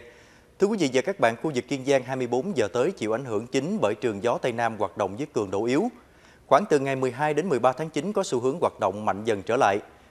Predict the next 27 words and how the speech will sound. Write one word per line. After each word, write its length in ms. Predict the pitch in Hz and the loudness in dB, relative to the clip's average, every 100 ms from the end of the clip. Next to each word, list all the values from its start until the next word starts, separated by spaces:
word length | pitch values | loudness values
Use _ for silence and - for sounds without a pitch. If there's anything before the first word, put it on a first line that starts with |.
| _ | _
Trên 160 | 196 196 | 0 4
cao 160 | 180 | 4
áp 120 | 185 - | 2 2
cao 160 | 170 | 0
cận 240 | 165 113 104 | 0 -2 -2
nhiệt 120 | 117 | -4
đới 160 | - 151 | 0 0
suy 220 | 190 123 | 0 2
yếu. 200 | 120 170 220 - - _ - _ _ _ | 2 2 -2 -18 -20 _ -20 _ _ _
Sau 140 | - | 2
đây 100 | 185 | 2
sẽ 140 | 175 170 | 2 2
là 120 | 151 | 2
dự 200 | 117 113 | 2 4
báo 240 | 120 151 | 4 2
thời 140 | 220 120 | 0 -2
tiết 220 | 180 214 | -4 -2
cụ 160 | 113 113 | -4 -2
thể 240 | 107 107 | -2 -2
cho 300 | 165 131 120 | 2 2 2
từng 240 | - 110 | 0 -6
khu 180 | 101 127 | -4 -4
vực 120 | 113 101 | -4 -6
của 160 | - 101 | -2 -2
tỉnh 200 | 110 107 | -2 -6
Kiên 240 | - 117 | -4 0
Giang. 180 | 117 120 | 2 2